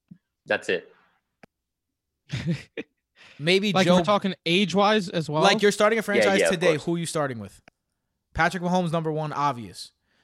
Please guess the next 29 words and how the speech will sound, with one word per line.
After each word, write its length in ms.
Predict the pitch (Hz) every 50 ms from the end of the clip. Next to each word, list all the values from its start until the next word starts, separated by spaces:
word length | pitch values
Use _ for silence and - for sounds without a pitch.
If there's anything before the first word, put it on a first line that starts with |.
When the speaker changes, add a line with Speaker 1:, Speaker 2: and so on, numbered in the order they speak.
| _ _
Speaker 3:
But 140 | - 165 -
you're 80 | 214
not 160 | 240 269 254 -
starting 320 | - 254 262 269 254 226
with 100 | 185 160
guys 280 | 165 156 147 147 131 143
like 240 | 139 127 117 - - _ _ _ _ -
Aaron 260 | 151 147 135 143 139
Rodgers 520 | 139 127 123 123 101 101 90 87 - - - _ _ _ -
or 120 | 127 139
guys 280 | 127 143 143 147 131 139
like 260 | 139 127 120 - - -
Matthew 300 | 135 139 131 123 - 139
Stafford, 280 | 123 - 139 131 127 123
Speaker 2:
No. 40 | 123
Speaker 3:
who's 120 | 120 117 113
available 360 | 104 120 117 113 113 110 147
Speaker 2:
Russell 260 | 170 180 214 208 185
Speaker 3:
right 40 | 165
now. 60 | 170
Speaker 2:
Wilson 300 | 175 165 - 180 175 160
is, 320 | 160 156 143 135 - - - _ _ _ _ -
Speaker 3:
Russell 320 | 127 139 147 143 - 143
Wilson's 280 | 139 139 135 135 127 127
Speaker 2:
um, 40 | 123
Speaker 3:
gotta 180 | 127 123 120
be 140 | 107 117 113
number 180 | 107 110 107 104
two. 240 | - - 87 95